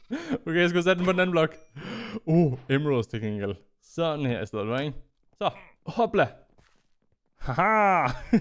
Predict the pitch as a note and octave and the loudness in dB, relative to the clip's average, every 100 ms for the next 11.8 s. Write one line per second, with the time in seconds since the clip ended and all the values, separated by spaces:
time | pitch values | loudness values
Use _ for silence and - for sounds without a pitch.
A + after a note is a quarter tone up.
0 | A#3+ - E3+ A#2+ - - C3 C#3+ D3 C3+ | 2 0 -6 -10 -14 -4 -2 0 0 0
1 | C3 A#2 A#2 A#2+ A#2 A2+ A2 G#2+ A2 - | 2 0 -2 -6 -4 -4 -4 -2 0 0
2 | - D#3+ A3+ G#3+ F3+ F3 C4+ G#3+ C#3+ D3+ | 0 0 4 2 0 -8 -8 -4 -4 -4
3 | - D3+ D3 C3+ C#3 C#3 - - E3 D#3 | 2 2 4 2 0 -2 -12 -2 -2 0
4 | C3+ C3 B2+ A#2 A#2+ A#2 B2 C3 B2+ B2 | -2 0 0 0 -2 -2 -4 -4 -4 -2
5 | B2 A#2+ A2+ A#2+ - - - B2+ D3+ D3+ | -2 -2 -2 -6 -10 -18 -8 -4 -4 -2
6 | G3+ F#3+ F3 D#3+ D#3 D#3+ F3 F3 D#3 D3+ | -2 0 -2 -2 -4 -4 -2 0 0 -2
7 | D#3+ - D3 C#3 B2+ G#2+ F#2+ - _ B2 | -6 -6 -6 -2 -2 -2 -4 -6 _ -2
8 | C3 C#3 C#3+ C#3 C#3+ B2 A#2+ A#2 G#2+ A2+ | 0 -2 -4 -4 -2 -2 -2 -4 -6 -8
9 | - - - _ _ - - B2+ A#2+ D#3 | -12 -16 -18 _ _ -12 -12 -10 -6 -4
10 | F3 F#3+ E3+ - E3 D#3+ - D3+ - C#3+ | -2 -2 -2 -2 0 -2 -2 -8 -6 -6
11 | C3 C3 B2+ B2 C3 B2 G2+ G2+ | -4 -2 -4 -4 -4 -4 -4 -6